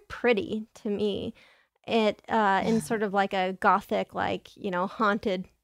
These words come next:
Speaker 1: you know what I mean? Like, Victorian haunted chic.
Speaker 2: Yeah.
Speaker 1: So basically, these web spinners make all these little tunnels out of silk, and
Speaker 2: Mm-hmm.
Speaker 1: they can live comfortably inside because they like to feed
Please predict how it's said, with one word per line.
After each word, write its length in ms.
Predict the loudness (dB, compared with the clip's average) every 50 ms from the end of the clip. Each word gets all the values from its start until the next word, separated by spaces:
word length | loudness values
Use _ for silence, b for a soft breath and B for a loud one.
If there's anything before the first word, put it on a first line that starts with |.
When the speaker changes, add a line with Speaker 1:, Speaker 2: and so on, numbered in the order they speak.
| _ 0
Speaker 1:
you 120 | 4 4
know 200 | 6 6 6 6
what 140 | 6 6 4
I 20 | 4
mean? 220 | 2 2 2 2
Like, 240 | 2 2 0 0 -4 -12 -12 _
Victorian 800 | -10 -4 -4 -4 -4 _ 0 2 4 4 6 6 4 4 2 2
haunted 460 | 0 0 0 0 0 -2 -4 -6 -6
chic. 360 | -6 -6 -4 -4 -4 -4 -4
Speaker 2:
Yeah. 440 | -2 0 4 4 4 4 2 -4 -10 -14 _ _
Speaker 1:
So 240 | -10 -4 -2 -2 0
basically, 540 | 0 -2 -2 -2 -2 -4 -4 -2 -4 -2 -2
these 220 | -2 -4 -2 0
web 200 | 0 0 0 0
spinners 420 | -2 -2 0 2 2 2 2 2
make 160 | 0 0 0 2
all 180 | 4 4 4
these 220 | 4 4 2 4 4
little 240 | 4 4 4 2
tunnels 580 | 2 -2 -4 0 2 4 6 6 6 4 2 0 2 4
out 220 | 6 6 6 4
of 80 | 0 -6
silk, 560 | -8 -6 -2 0 2 2 2 -2 -4 -8 -14 -20 -20 -20 _ _
and 640 | 0 2 4 4 4 4 4 4 2 2 2 2 0
Speaker 2:
Mm-hmm. 140 | -2 -4 -8 -14 _ _
Speaker 1:
they 320 | -2 2 4 6 6 4
can 320 | 4 2 0 0 0 4 6
live 260 | 6 6 4 4 -2
comfortably 680 | 2 2 2 2 2 2 0 0 2 2 0 2 2
inside 760 | 2 2 2 -2 0 2 4 6 6 6 4 4 2 0 -2 -2
because 400 | -8 -10 -4 -2 -2 -2 0 0
they 240 | 2 6 6 6 6
like 200 | 4 2 0 0
to 120 | -4 -6
feed 340 | -4 -4 -4 0 0 0 0